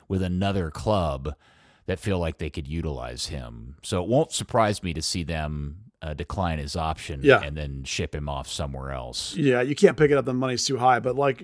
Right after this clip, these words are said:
Speaker 2: when you get into the end of season, as Dan said, he's not a free agent, so you got re-entry drafts,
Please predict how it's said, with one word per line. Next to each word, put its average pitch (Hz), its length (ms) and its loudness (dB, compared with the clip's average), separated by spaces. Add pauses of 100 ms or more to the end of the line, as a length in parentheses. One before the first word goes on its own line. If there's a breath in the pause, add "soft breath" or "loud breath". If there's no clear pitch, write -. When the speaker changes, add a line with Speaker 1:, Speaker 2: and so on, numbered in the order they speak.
Speaker 2:
when 147 200 4
you 135 80 8
get 151 160 8
into 139 240 4
the 131 160 2
end 135 160 0
of 127 80 2
season, 123 300 0
as 113 100 -6
Dan 135 160 0
said, 139 120 0
he's 120 120 0
not 123 140 2
a - 20 -4
free 117 240 -4
agent, 113 220 -6
so 120 100 -4
you 120 120 -4
got 120 300 2
re-entry 120 440 -2
drafts, 113 640 -2